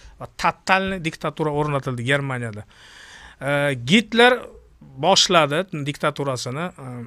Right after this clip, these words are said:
bir ming to'qqiz yuz o'ttiz beshinchi yil o'n beshinchi sentyabr kuni Nyurenberg qonunlari degan irqchilik qonuni.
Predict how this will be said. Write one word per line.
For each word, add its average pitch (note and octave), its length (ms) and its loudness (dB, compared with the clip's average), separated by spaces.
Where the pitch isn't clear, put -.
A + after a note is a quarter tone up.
bir C#3+ 140 -2
ming F#3+ 140 2
to'qqiz F#3+ 220 0
yuz F#3 80 0
o'ttiz F#3+ 240 0
beshinchi F#3+ 420 2
yil G3 100 0
o'n F3+ 180 0
beshinchi F3 300 -4
sentyabr E3 520 -4
kuni F#3 280 -4
Nyurenberg G#3 880 6
qonunlari F#3+ 680 0
degan F3+ 300 -4
irqchilik F#3 500 2
qonuni. E3+ 420 -8